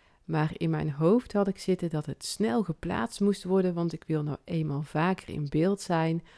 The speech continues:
als het over deze podcast gaat. Ik wilde ook gelijk 's ochtends vroeg de reel plaatsen. Helaas mis ik de instelling om dat te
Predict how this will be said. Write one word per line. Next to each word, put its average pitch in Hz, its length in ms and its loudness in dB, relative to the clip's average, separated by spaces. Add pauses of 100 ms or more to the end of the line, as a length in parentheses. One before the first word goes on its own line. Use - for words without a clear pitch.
(160)
als 170 160 0
het 165 140 -2
over 156 240 0
deze 151 360 0
podcast 147 580 -2
gaat. 135 460 -10 (720)
Ik 165 160 -2
wilde 220 300 10
ook 185 220 4
gelijk 196 360 4
's - 140 -6
ochtends 277 340 -2
vroeg 226 340 0 (100)
de 156 240 0
reel 240 360 6
plaatsen. 220 640 -2 (520)
Helaas 202 540 4
mis 196 220 6
ik 180 120 -2
de 170 120 0
instelling 190 560 2
om 170 220 0
dat 160 200 -2
te - 120 -12